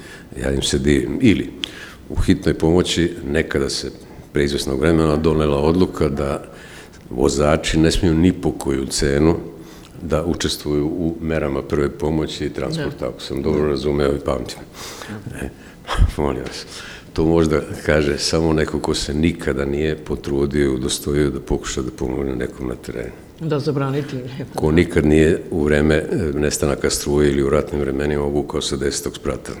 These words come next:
Speaker 1: nepokretnog bolesnika, e, ko nije shvatio šta znači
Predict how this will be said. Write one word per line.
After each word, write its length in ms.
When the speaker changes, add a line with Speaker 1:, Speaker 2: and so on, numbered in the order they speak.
Speaker 1:
nepokretnog 580
bolesnika, 640
e, 340
ko 500
nije 280
shvatio 500
šta 260
znači 520